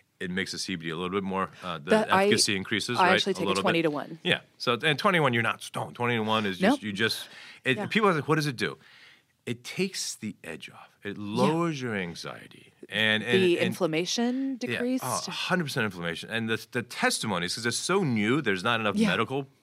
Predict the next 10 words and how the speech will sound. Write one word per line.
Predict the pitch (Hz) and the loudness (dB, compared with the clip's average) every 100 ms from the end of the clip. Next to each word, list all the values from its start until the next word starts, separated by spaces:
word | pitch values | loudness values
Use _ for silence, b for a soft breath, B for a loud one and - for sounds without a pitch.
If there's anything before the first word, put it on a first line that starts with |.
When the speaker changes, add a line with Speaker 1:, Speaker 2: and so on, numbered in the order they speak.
| 101 | -8
Speaker 1:
you | 101 | -4
need | 107 107 | -2 -2
fifty | 131 110 92 | -4 -6 -6
years | 87 101 | -2 -2
for | 101 82 | -2 -4
medical, | 85 92 104 98 | -4 -4 -4 -6
you | 87 | -6
know, | 85 82 B B | -8 -10 B B
evidence. | - 92 107 127 - B B B - | -8 -2 0 0 -4 B B B -6
But | 92 90 | -4 -4